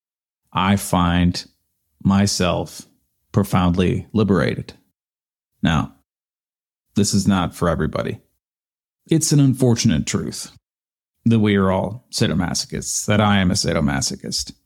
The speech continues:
Um, and I don't want to hear that, which I think is why Ren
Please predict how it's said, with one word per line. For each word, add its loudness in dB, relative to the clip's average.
Um, -2
and 2
I 0
don't 2
want 4
to 4
hear 2
that, -6
which -2
I 2
think 0
is 2
why 2
Ren 0